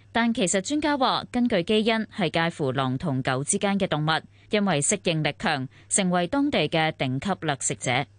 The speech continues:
無論係鼠類、兔仔、牛等等，都係佢哋嘅獵物，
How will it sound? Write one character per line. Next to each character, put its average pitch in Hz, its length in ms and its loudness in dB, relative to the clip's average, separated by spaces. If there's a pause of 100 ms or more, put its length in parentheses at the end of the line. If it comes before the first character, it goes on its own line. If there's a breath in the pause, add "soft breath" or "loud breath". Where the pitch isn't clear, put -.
(120)
無 165 80 2
論 160 260 2
係 175 180 2
鼠 156 320 0
類、 175 300 0
兔 185 240 0
仔、 160 340 -2
牛 139 380 0
等 151 180 0
等， 202 240 0 (300 loud breath)
都 302 120 2
係 254 200 2
佢 151 180 0
哋 160 140 0
嘅 160 100 2
獵 156 320 -2
物， - 20 -8